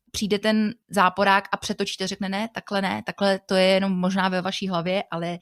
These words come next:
bude to po mým." Takže je to naprosto nekompromisní přístup a Michael Haneke, který točil i jiné filmy jako Pianistka, Bílá stuha, Láska,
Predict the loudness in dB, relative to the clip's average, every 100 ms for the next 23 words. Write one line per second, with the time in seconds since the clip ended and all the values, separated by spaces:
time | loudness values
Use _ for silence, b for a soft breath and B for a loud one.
0 | _ -2 -2 -2 -4 -4 -2 -4 -8 -14
1 | _ _ -10 -6 -2 0 0 0 -4 -4
2 | -4 -2 -2 0 0 0 -2 -2 -2 -4
3 | -4 -2 -4 -4 B B B B 4 6
4 | 6 2 0 2 2 2 0 0 0 -4
5 | -2 -4 -2 -4 -4 -4 -4 -4 -2 0
6 | 2 2 0 -2 -2 -6 -4 -2 -2 -2
7 | -6 -6 -10 -10 B B B -2 2 4
8 | 4 2 -4 -4 0 0 -2 B -6 -2
9 | -2 -2 -2 -4